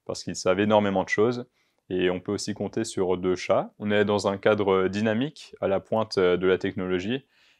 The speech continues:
et, euh, dans un milieu aussi très agréable et très humain, avec une super équipe. Quant à moi, il me reste, euh, un an et demi d'études, donc, euh, je vais quand même essayer de finir pour obtenir mon diplôme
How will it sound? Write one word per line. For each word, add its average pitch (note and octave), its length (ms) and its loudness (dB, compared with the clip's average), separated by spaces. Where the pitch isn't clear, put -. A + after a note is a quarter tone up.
et, F#2+ 180 2
euh, F#2 500 2
dans F#2+ 220 0
un F#2 40 2
milieu F#2+ 260 -2
aussi F#2 200 -6
très G2+ 240 0
agréable G2 460 4
et F2+ 160 2
très G2+ 280 0
humain, F#2 260 0
avec F2+ 200 -4
une F#2 80 -8
super F#2+ 300 0
équipe. - 340 -8
Quant G2+ 140 -4
à G2+ 120 4
moi, A2 140 2
il A2 80 0
me F#2+ 60 0
reste, - 280 0
euh, F2+ 380 2
un A2+ 160 2
an A#2 80 2
et G#2+ 60 0
demi G2 140 -2
d'études, G2 560 -4
donc, F#2+ 240 -10
euh, F2+ 220 0
je F#2 100 -2
vais G2 60 -2
quand A2 80 4
même G#2 100 4
essayer F#2+ 220 -2
de - 40 -12
finir G#2 240 0
pour G2+ 120 -2
obtenir F#2+ 320 -4
mon F2+ 100 -4
diplôme A2 520 -4